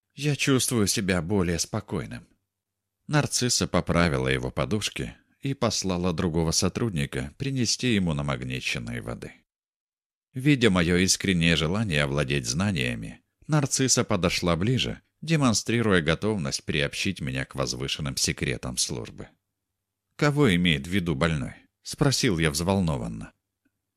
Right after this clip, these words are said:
«Возможно, он осаждён какой-то тенью, невидимой для меня». Старослужащая палаты исправления нежно улыбнулась и ответила:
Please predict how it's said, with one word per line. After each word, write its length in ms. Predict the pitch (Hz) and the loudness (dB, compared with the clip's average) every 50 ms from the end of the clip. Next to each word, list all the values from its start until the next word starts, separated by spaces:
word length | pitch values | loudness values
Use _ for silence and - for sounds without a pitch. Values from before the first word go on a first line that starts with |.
| _ _ _ | _ _ _
«Возможно, 540 | 117 123 127 - 117 117 117 101 101 107 101 | 2 2 4 4 4 4 4 4 4 2 2
он 140 | 101 101 104 | 2 2 2
осаждён 480 | 98 - - 110 90 90 110 110 101 | 2 2 2 2 2 2 0 0 0
какой-то 460 | - - 101 - - 104 98 82 98 - | 0 -2 -2 2 2 2 4 4 2 0
тенью, 440 | - 139 143 127 90 65 58 58 64 | 0 0 0 0 0 -2 -4 -6 -2
невидимой 520 | 85 92 104 101 104 82 71 71 67 65 62 | 0 0 2 4 4 2 2 0 0 -2 0
для 140 | 69 78 | 0 -2
меня». 300 | 80 78 73 60 58 - - _ _ _ _ _ _ _ _ _ _ _ _ _ _ _ _ _ _ _ | -2 -2 -4 -6 -8 -12 -16 _ _ _ _ _ _ _ _ _ _ _ _ _ _ _ _ _ _ _
Старослужащая 1040 | - - - - - 131 107 - - 92 101 110 90 85 82 - - - 98 82 78 | -16 -2 0 2 2 2 2 2 2 2 2 0 2 0 0 2 2 2 4 2 2
палаты 420 | - 78 71 76 87 85 - 87 | 2 0 0 0 0 0 -2 -2
исправления 680 | - - - 82 78 69 76 87 101 90 80 85 85 80 | -2 0 0 0 0 2 2 2 2 2 4 2 2 2
нежно 400 | 78 85 85 80 82 80 80 76 | 2 0 0 0 0 -2 -2 -2
улыбнулась 680 | 76 73 76 71 78 95 104 87 69 71 71 - - | 0 -2 -2 -2 -2 -2 0 0 0 -2 -2 -2 -2
и 120 | - 127 104 | 0 0 0
ответила: 640 | 71 62 - - 62 58 - - - 50 50 50 50 | 0 -2 -4 -8 -10 -10 -10 -10 -12 -12 -12 -14 -14